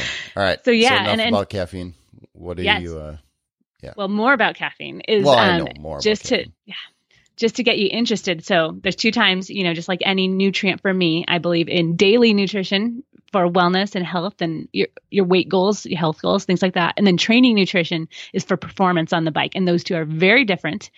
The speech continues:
Speaker 2: And as far as caffeine goes, I have, you know, in, in daily nutrition, I think it's fine,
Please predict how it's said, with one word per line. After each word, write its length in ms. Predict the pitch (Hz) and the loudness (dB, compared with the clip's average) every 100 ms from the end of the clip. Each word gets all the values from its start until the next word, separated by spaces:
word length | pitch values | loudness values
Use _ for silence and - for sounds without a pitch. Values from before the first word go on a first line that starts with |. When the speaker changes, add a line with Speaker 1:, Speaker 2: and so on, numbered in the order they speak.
| - - | -20 -14
Speaker 2:
And 60 | 185 | -8
as 120 | 180 | -4
far 120 | 220 | 0
as 100 | 185 | -2
caffeine 460 | - 214 180 226 240 | -2 -4 -4 -6 -8
goes, 300 | 294 311 311 | -4 -4 -4
I 220 | - 190 175 | -2 0 0
have, 120 | 165 - - - _ _ _ _ 269 | -4 -16 -20 -20 _ _ _ _ -6
you 60 | |
know, 120 | 190 165 | -4 -2
in, 180 | 208 | -2
in 160 | - 208 | 0 0
daily 280 | 185 190 196 | 2 2 2
nutrition, 520 | 208 208 226 254 285 - - | 0 -2 -4 -2 -4 -6 -10
I 60 | |
think 180 | 185 180 | -4 -4
it's 160 | - - | -4 -4
fine, 460 | - 190 233 302 | 2 2 2 -2